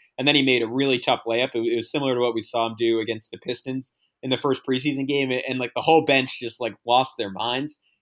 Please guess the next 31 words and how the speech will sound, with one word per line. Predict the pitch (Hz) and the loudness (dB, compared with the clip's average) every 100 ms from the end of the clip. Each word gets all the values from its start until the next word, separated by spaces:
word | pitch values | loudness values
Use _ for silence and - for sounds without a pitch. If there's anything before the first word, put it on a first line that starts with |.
| _ | _
It, | 143 - | -6 4
it | 170 | 4
was, | 233 302 - - | 6 4 4 -6
I, | 165 160 | 0 0
it | 160 | 2
was | 151 147 | 2 2
an | 147 | 0
ugly | 160 185 190 | 2 4 6
game, | 180 180 185 170 151 _ | 6 6 4 2 -2 _
but | 147 135 | -2 0
it | |
was, | 120 113 - - | 0 -4 -8 -4
it | |
was | 135 113 - | -2 -2 -4
such | 151 135 - | 0 0 -2
a | 101 | -6
fun | 113 104 | -4 -4
one. | 92 92 | -6 -2
I, | 120 123 | 0 0
I | 143 | 2
really | 143 131 151 139 123 | 2 6 6 6 2
enjoyed | 110 110 104 | 0 -4 -4
this, | 95 - | -6 -4
even | 113 107 | -4 -4
though | 104 101 - _ | -4 -6 -6 _
the | 113 | -6
final | 107 117 104 | -2 -2 -4
result | 95 101 90 - | -8 -8 -10 -10
wasn't | 98 120 | -14 -14
that | 90 | -18
good. | - | -20